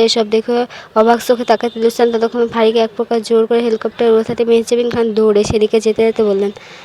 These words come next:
"আরে আপনারা চেয়ে চেয়ে কী দেখছেন? আমার মেয়েটা।" ততক্ষণ ইন্ডিয়া তাইন ছেলের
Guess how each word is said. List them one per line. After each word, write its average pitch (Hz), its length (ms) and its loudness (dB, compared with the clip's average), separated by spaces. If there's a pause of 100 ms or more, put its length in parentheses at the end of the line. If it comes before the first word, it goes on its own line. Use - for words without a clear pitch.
(120)
"আরে 233 300 6
আপনারা 240 360 2
চেয়ে 240 300 2
চেয়ে 240 180 2
কী 226 180 -4
দেখছেন? 214 560 -2
আমার 226 300 2
মেয়েটা।" 220 320 2
ততক্ষণ 226 300 -2
ইন্ডিয়া 233 300 2
তাইন 233 240 2
ছেলের 226 380 0